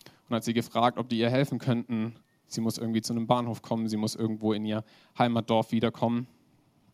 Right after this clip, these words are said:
Und diese Frauen haben am Anfang sich irgendwie ihr ganz angenommen und waren total freundlich zu ihr, haben ihr Tee angeboten, haben gesagt, sie haben sogar eine Perspektive auf einen Job für ihr. Und Jyoti war komplett begeistert und hat irgendwie eine neue Hoffnung gespürt.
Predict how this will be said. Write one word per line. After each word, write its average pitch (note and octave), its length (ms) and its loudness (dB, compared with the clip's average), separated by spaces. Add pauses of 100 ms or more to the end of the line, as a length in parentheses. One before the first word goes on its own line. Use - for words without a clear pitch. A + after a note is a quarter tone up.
(520)
Und B2 120 0
diese G#2+ 180 2
Frauen A#2+ 520 0
haben A2 280 -4
am G#2+ 60 -2
Anfang G#2+ 540 -4
sich - 220 -8
irgendwie G#2+ 260 -6
ihr G#2+ 180 -2
ganz A2 200 -4
angenommen A2+ 540 -2
und G#2 200 -8 (520)
waren A2+ 120 0
total A#2 540 2
freundlich B2+ 600 2
zu - 140 -6
ihr, A#2 240 2
haben A2 120 -2
ihr A2 100 0
Tee C3 240 2
angeboten, A#2 540 0
haben G#2+ 140 -4
gesagt, G#2+ 260 -4
sie A#2+ 100 -6
haben A2 100 -2
sogar G#2+ 280 0
eine G#2+ 180 0 (300)
Perspektive C3+ 580 2
auf B2 160 2
einen A#2+ 120 0
Job D3 180 4
für - 160 -2
ihr. A#2+ 240 4
Und A2 240 -4
Jyoti B2+ 300 4
war A2+ 120 4
komplett A#2 480 -2 (640)
begeistert B2+ 580 2
und A#2+ 140 2
hat A#2+ 120 2
irgendwie A#2+ 180 2
eine A#2 140 2
neue B2 220 4
Hoffnung C3+ 300 0
gespürt. C3+ 540 2